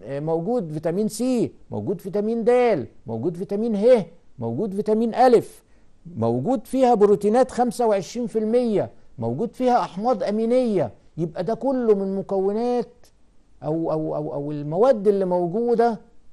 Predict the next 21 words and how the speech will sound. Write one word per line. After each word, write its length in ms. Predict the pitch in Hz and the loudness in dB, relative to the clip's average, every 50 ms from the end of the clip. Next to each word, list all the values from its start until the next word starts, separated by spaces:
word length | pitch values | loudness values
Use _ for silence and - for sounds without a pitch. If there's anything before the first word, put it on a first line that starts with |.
| - - | -14 -12
الفيتامينات 840 | 113 104 117 127 - 156 151 160 185 214 262 262 247 214 170 - - - _ - - - - - - - | -12 -10 -10 -6 -4 -4 -4 -2 0 2 2 2 2 2 0 0 -4 -14 _ -20 -20 -20 -20 -20 -14 -10
اللي 180 | 143 151 160 | -6 -6 -4
موجودة 600 | 165 165 160 165 165 165 214 233 233 220 214 208 | -2 -2 -2 -2 -2 -2 -2 -2 0 2 2 2
داخل 540 | 180 151 202 226 226 214 - 208 208 196 175 - - - - - - | 2 2 0 0 0 0 0 0 0 0 -2 -4 -12 -20 -20 -20 -20
حبوب 360 | - - - 160 202 220 190 | -10 -6 -2 -2 0 2 2
اللقاح. 520 | 185 160 151 - 147 135 127 117 - - - - - - | 2 2 0 0 2 2 2 0 0 -4 -10 -20 -6 -2
يبقى 300 | 147 156 156 - 196 202 | -2 -2 0 0 0 0
يا 60 | 220 | 0
ترى 300 | 220 254 285 311 294 247 | 2 2 4 4 4 2
كده 280 | - - 247 233 208 170 | 2 0 0 2 2 0
بربك 720 | 123 120 - 185 226 262 - 196 147 139 160 147 - - | 0 -2 -6 -6 -6 -6 -6 -6 -4 -2 -2 -2 -2 -2
يعني 480 | 165 185 190 175 151 139 127 120 104 - - - - - - - | -4 -4 -4 -4 -6 -6 -6 -6 -6 -8 -12 -18 -20 -18 -6 -4
يبقى 280 | 139 151 160 - 180 | -2 -2 -2 -2 -2
مفيدة 380 | 180 180 - - 262 285 285 262 | -2 -2 -2 -2 0 4 4 6
ولا 220 | 233 208 185 180 | 6 4 4 2
مش 220 | 165 156 135 - 156 | 0 -2 -4 -8 -8
مفيدة؟ 460 | 143 - - 214 214 190 131 127 - - - - - | -8 -6 -4 -2 -2 -2 -2 -4 -6 -8 -12 -12 -8
ده 160 | - - - | -6 -4 -4
أكيد 280 | 208 - 285 302 311 277 233 | -4 -2 0 0 0 2 0
مفيدة 360 | 220 202 - 214 233 226 202 | 0 -2 -2 -2 0 2 2
للإنسان، 680 | 175 165 - 156 151 - - 185 180 170 151 131 113 | 2 0 0 -4 -6 -6 -4 -2 0 0 0 0 -2